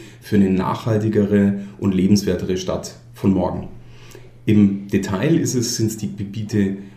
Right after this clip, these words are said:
Mobility, also Mobilität, wie auch Energie, als auch die Nutzung eben der neuen Daten und die gesamte Klammer darüber hinaus ist das Thema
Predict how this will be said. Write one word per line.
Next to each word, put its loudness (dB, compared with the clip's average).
Mobility, 2
also -6
Mobilität, 0
wie 2
auch -2
Energie, 0
als 0
auch -2
die 0
Nutzung 2
eben 2
der 2
neuen 0
Daten 2
und -6
die -16
gesamte -2
Klammer 2
darüber 2
hinaus 0
ist -10
das -4
Thema 0